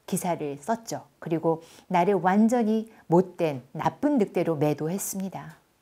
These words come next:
완전히 그냥 나쁜 놈이 되고 만 거죠. 사실 감기 걸린 늑대가 설탕 한 컵이 필요했다는 얘기가 뭐 그렇게 매력적이겠습니까? 사람들의 흥미를 끌지 못할 게 뻔하고요.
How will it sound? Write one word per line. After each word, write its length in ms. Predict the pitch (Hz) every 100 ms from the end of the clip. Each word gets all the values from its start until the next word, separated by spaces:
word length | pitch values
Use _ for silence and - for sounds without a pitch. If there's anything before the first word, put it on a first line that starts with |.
| _ -
완전히 460 | 226 247 277 269
그냥 360 | 262 202 208 208
나쁜 340 | - - 233 214
놈이 340 | 175 160 147
되고 260 | - 175 160
만 240 | 147 139
거죠. 460 | 143 135 143 170 - _ _ _ - - -
사실 400 | 262 240 277 262 - - -
감기 400 | - 185 226 262
걸린 320 | 240 226 214
늑대가 560 | 156 - 151 147 143 147 _ _ _
설탕 500 | - 285 277 254 240
한 180 | 233 269
컵이 340 | - 262 226
필요했다는 680 | - 240 254 240 180 175 175
얘기가 500 | 156 151 151 143 135
뭐 340 | 160 180 233 254
그렇게 560 | 190 175 - 175 160 156
매력적이겠습니까? 1400 | 156 151 165 - 196 180 160 - 180 180 - 135 156 - _ _ _ - -
사람들의 460 | - 254 233 208 185
흥미를 400 | 240 254 214 208
끌지 260 | 247 -
못할 360 | 160 151 185 170
게 160 | 147 -
뻔하고요. 580 | 214 208 170 147 123